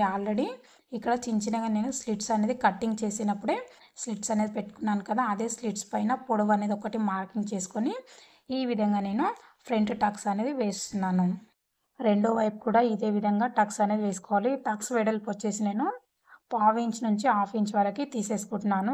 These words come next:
చిన్నపిల్లల ఫ్రాక్ వచ్చేసి మనకి పావు ఇంచ్ అయితే సరిపోతుంది, లేదు అంటే కొంచెం లావు ఉన్న వాళ్ళైతే హాఫ్ ఇంచ్ వరకు తీసుకోవచ్చు. ఎక్స్ట్రా ఉన్న థ్రెడ్స్ అనేది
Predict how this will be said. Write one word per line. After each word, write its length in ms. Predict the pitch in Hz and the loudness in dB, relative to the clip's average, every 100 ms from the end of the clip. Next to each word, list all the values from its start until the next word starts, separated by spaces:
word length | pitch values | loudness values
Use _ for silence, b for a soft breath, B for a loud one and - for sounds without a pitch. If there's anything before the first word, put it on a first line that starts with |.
| 277 | 0
చిన్నపిల్లల 440 | 214 208 214 208 202 | 0 0 0 0 0
ఫ్రాక్ 260 | - 190 - | -2 -4 -4
వచ్చేసి 300 | 208 214 208 | -6 -4 -2
మనకి 320 | 196 190 285 466 - B B B - | -2 -2 -4 -6 -10 B B B 8
పావు 260 | 208 208 | 10 10
ఇంచ్ 140 | 214 208 | 4 0
అయితే 180 | 202 214 | -2 0
సరిపోతుంది, 680 | - 208 202 208 208 208 240 220 | 2 0 0 -4 0 0 2 2
లేదు 260 | 208 214 214 | 2 2 2
అంటే 160 | 202 269 220 | 0 -2 -2
కొంచెం 280 | 196 226 220 | -2 -2 0
లావు 180 | 202 196 | 2 2
ఉన్న 140 | 202 202 | 0 0
వాళ్ళైతే 360 | 196 190 185 254 | -2 -2 -2 0
హాఫ్ 240 | 214 185 214 | 0 -2 -4
ఇంచ్ 140 | 190 202 | -4 -4
వరకు 300 | 190 190 480 B B B _ | -4 -4 -6 B B B _
తీసుకోవచ్చు. 600 | 233 208 - 196 185 285 427 B B - 233 | -4 -4 -2 -2 -2 -4 -4 B B -4 -4
ఎక్స్ట్రా 260 | 226 - 254 | -2 2 2
ఉన్న 160 | 247 247 | 4 0
థ్రెడ్స్ 320 | - 214 - | -2 -4 0
అనేది 240 | 214 262 | 0 0